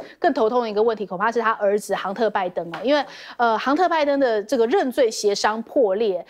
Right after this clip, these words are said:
呃，他多年来惹出的这个法律麻烦哦，六月的时候其实一度雨过天晴，但是拜登幕僚讲，几乎这个拜登哦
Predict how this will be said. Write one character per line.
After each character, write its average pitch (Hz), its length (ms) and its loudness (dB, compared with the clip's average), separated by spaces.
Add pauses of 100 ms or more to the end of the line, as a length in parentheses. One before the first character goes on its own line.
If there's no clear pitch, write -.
(180)
呃， 202 380 0
他 285 180 0
多 330 240 2
年 269 160 2
来 247 140 2
惹 240 160 0
出 277 180 2
的 247 120 2
这 254 100 -4
个 233 120 2
法 190 240 -2
律 254 200 2 (120)
麻 226 240 0
烦 190 320 -2
哦， 185 220 -2
六 339 220 2
月 330 80 2
的 262 60 2
时 247 120 -2
候 247 100 4
其 240 220 -4
实 226 180 0
一 247 160 -4
度 226 380 0
雨 226 100 -2
过 269 220 2
天 247 320 -2
晴， 180 320 -6 (220)
但 392 100 2
是 403 80 4
拜 392 160 2
登 339 140 0
幕 349 160 0
僚 233 180 2
讲， 196 280 -2
几 311 120 -2
乎 339 260 2 (360)
这 370 120 -2
个 302 160 4
拜 277 240 0
登 269 220 -2
哦 180 180 -2